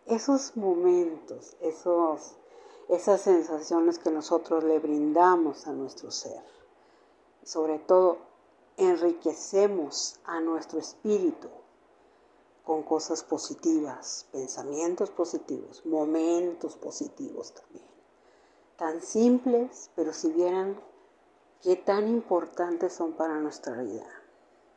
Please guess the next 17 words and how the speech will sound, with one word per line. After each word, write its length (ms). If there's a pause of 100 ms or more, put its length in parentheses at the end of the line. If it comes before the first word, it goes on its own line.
(760)
Se 140
ve 120
muy 180
simple, 560 (600)
el, 300
ay, 280 (1040)
ah, 580 (100)
ay, 160 (100)
qué 80
rico 400
café, 600 (120)
qué 100
rico 320 (160)
postre, 600
qué 80
rico 240
chocolate, 920